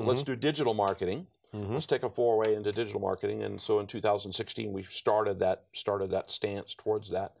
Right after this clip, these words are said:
Speaker 1: Uh, fell down a few times on the way.
Speaker 2: Yeah.
Speaker 1: Learned some hard lessons.
Speaker 2: Yeah.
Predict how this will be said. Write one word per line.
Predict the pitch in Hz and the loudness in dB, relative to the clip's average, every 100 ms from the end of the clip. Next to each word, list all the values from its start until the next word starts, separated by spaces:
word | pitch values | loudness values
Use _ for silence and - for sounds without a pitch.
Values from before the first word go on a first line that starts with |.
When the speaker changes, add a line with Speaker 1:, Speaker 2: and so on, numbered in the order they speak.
| - - - - _ - | -20 -20 -20 -20 _ -6
Speaker 1:
Uh, | 117 | -4
fell | 123 214 | 4 6
down | 247 226 | 6 4
a | |
few | 185 185 | 2 0
times | 160 127 113 | 2 2 2
on | 110 | 2
the | 104 | 6
way. | 104 - - | 4 2 0
Speaker 2:
Yeah. | 127 | 6
Speaker 1:
Learned | 240 285 | 6 6
some | 214 | 6
hard | 180 139 | 8 8
lessons. | 120 - 123 113 | 6 4 0 0
Speaker 2:
Yeah. | 113 123 | 4 4